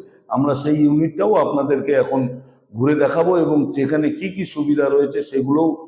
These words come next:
সম্পর্কে একেবারে ছবির মাধ্যমে, আমাদের ভিজুয়ালাইজেশনের মাধ্যমে আপনাদেরকে সেটা জানানোর চেষ্টা করব।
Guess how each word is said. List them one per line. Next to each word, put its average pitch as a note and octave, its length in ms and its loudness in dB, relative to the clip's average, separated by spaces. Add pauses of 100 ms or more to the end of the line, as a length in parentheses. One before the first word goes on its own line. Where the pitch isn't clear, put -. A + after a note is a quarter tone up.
সম্পর্কে C#3+ 580 -2 (240)
একেবারে C#3+ 560 2 (520)
ছবির G#3 380 2
মাধ্যমে, D#3 440 2
আমাদের C#3+ 440 0
ভিজুয়ালাইজেশনের D3 960 2
মাধ্যমে C3+ 420 -2
আপনাদেরকে C3 680 -2 (240)
সেটা B2 520 -2
জানানোর B2 420 -2
চেষ্টা A2 280 -8
করব। F#2+ 220 -14